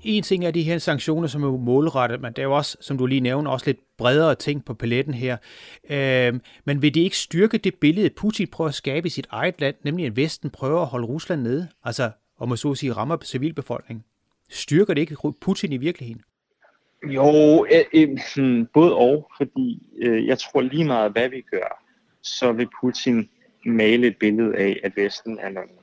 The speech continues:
Speaker 2: øh, værre forbrydere, der prøver på at holde Rusland nede,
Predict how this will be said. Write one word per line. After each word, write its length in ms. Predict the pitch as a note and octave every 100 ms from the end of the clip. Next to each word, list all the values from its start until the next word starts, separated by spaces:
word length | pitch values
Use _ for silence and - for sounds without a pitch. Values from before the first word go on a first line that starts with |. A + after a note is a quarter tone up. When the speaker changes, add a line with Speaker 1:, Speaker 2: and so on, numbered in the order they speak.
| _ _ _ _ _ _ _ -
Speaker 2:
øh, 200 | G2+ F#2 F2 - _ _ _ _ _ _ _ _ _ _ _
værre 320 | A2 A2 A2+
forbrydere, 680 | - - B2 C3 B2 A2 G2+
der 80 | G2 -
prøver 160 | A2 G#2+ -
på 80 |
at 60 | F#2+
holde 160 | - F#2+
Rusland 580 | F#2 G#2+ - G#2+ G2 G2
nede, 420 | G2+ G#2+ A#2 B2+